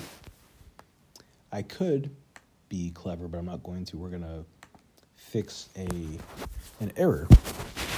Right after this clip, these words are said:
on the sheet. Uh, Connor Hellebuyck's name was not bolded when he should have been 'cause I extended him, so gonna make sure that is properly done, 'cause I don't wanna take advantage of, of that. I mean, granted, his salary is already pretty high anyway, so it's not like it, it would make my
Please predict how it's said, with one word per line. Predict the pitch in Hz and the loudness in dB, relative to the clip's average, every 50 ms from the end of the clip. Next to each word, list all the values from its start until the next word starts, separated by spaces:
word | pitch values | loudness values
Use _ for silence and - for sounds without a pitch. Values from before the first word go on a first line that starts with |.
| - - - - _ - | -6 -6 -10 -14 _ -10
on | - 92 90 87 | -6 -4 -2 0
the | 90 | 0
sheet. | 90 - 135 165 233 - - - - - - _ - - - | 2 2 2 2 2 0 -4 -12 -20 -20 -20 _ -20 -14 -8
Uh, | - - 85 87 82 82 | -4 -4 -2 -2 -2 0
Connor | - 123 120 113 | 4 4 6 8
Hellebuyck's | 117 120 120 117 113 113 - | 8 8 8 8 6 6 6
name | 123 113 110 | 6 6 6
was | 104 92 | 6 4
not | 107 117 120 123 104 - | 4 4 4 4 4 2
bolded | - 95 123 123 98 82 78 | 4 6 6 6 6 4 2
when | 85 82 | 0 0
he | - 98 | 0 2
should | 95 - 113 | 4 4 4
have | 101 | 4
been | 82 78 76 | 4 2 -2
'cause | 73 82 | -2 -2
I | 85 82 85 | 0 0 0
extended | 85 82 - - 92 85 78 | 0 0 0 0 0 0 0
him, | 80 73 69 76 | 0 -2 -4 -4
so | - - 76 73 78 - - - - - - - - - - _ _ _ _ - | -6 -6 -6 -8 -8 -10 -14 -20 -20 -20 -20 -20 -20 -20 -20 _ _ _ _ -8
gonna | - 76 73 73 76 78 - - - _ _ _ _ - - _ _ _ _ _ _ _ - - _ _ - - _ _ _ - - | -6 -6 -4 -6 -8 -10 -12 -18 -20 _ _ _ _ -20 -20 _ _ _ _ _ _ _ -20 -20 _ _ -20 -20 _ _ _ -4 0
make | - 98 92 82 | 2 2 2 2
sure | - 104 85 | 2 2 2
that | 78 80 80 | 4 2 0
is | 76 76 - - - _ - | 0 -2 -6 -10 -18 _ 2
properly | - 147 - - - 104 92 92 | 6 6 8 8 6 4 2 2
done, | 85 85 76 65 - - - - - | 2 0 -2 -4 -6 -8 -12 -14 -10
'cause | 147 - | -4 -2
I | 85 | 0
don't | 82 85 82 | 0 0 0
wanna | 78 73 73 80 - - _ _ _ _ _ _ _ _ _ _ - - - - _ - - - - _ _ _ _ _ _ _ - | -2 -2 -4 -6 -8 -12 _ _ _ _ _ _ _ _ _ _ -20 -20 -20 -20 _ -20 -20 -20 -20 _ _ _ _ _ _ _ 4
take | - 113 101 98 | 6 6 6 6
advantage | 87 87 90 90 87 80 80 | 6 4 4 2 2 0 0
of, | 78 80 90 - - - - _ _ _ _ _ _ _ _ _ _ _ _ _ | -2 -4 -4 -6 -10 -16 -20 _ _ _ _ _ _ _ _ _ _ _ _ _
of | - 85 78 | -8 -4 -2
that. | 85 85 | -2 0
I | |
mean, | 87 92 90 | 0 2 4
granted, | 85 113 104 101 95 104 | 4 4 6 6 6 4
his | 104 87 - | 4 2 2
salary | - 107 95 95 92 85 | 4 4 4 4 4 2
is | 80 78 | 0 0
already | 80 78 78 78 73 67 | -2 -2 -2 -2 -4 -6
pretty | - - 78 78 | -4 -4 -4 -4
high | 78 - - - | -4 -4 -4 -4
anyway, | 69 69 73 73 76 69 71 | -4 -4 -4 -4 -4 -4 -6
so | 73 - 80 | -4 -4 -4
it's | 80 78 - | -2 0 0
not | 90 | 0
like | 85 82 82 - | 0 0 -2 -4
it, | 80 - - - | -4 -6 -6 -6
it | - | -6
would | 78 64 67 | -6 -4 -4
make | 69 - 78 - - - | -4 -6 -6 -6 -6 -8
my | 73 69 65 69 71 | -6 -6 -6 -8 -8